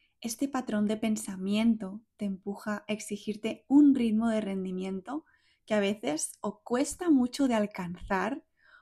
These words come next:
o que directamente, pues, te es imposible cumplir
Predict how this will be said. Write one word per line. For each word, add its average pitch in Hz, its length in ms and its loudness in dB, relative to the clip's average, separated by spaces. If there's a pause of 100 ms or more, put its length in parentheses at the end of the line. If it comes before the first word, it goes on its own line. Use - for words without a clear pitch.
o 240 140 -2
que 240 80 -2
directamente, 233 920 0 (320)
pues, 220 180 -6
te 233 80 -2
es 233 100 4
imposible 262 580 4
cumplir 185 480 -6